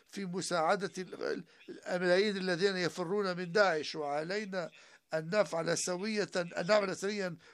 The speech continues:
قدرة السلطات المشروعة التي تكافح المتطرفين هذه، يعني التدريب والتجهيز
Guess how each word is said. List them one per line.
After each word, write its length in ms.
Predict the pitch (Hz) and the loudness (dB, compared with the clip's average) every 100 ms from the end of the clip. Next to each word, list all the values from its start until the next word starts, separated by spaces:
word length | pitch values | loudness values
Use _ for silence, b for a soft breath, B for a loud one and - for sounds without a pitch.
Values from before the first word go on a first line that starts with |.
| _ | _
قدرة 360 | 240 233 190 156 | 0 2 2 2
السلطات 560 | 170 - 175 165 185 190 | -2 -4 -4 -4 -2 -2
المشروعة 560 | 175 - 220 202 160 B B B - | -4 -4 2 4 4 B B B -8
التي 360 | 175 180 165 190 | -4 -2 -4 -8
تكافح 500 | 175 170 208 165 160 | -10 2 2 4 -2
المتطرفين 560 | 156 - 208 170 180 | -6 -6 -6 -4 0
هذه، 320 | 170 190 196 190 | 0 0 -4 -6
يعني 480 | 190 165 170 185 185 B B 175 | -6 -4 -6 -8 -12 B B -4
التدريب 640 | 165 202 160 180 220 185 | -2 -4 -2 0 0 0
والتجهيز 1080 | - 160 170 156 147 180 151 143 233 170 | -2 -2 -2 -6 -10 -8 -6 -2 -2 -2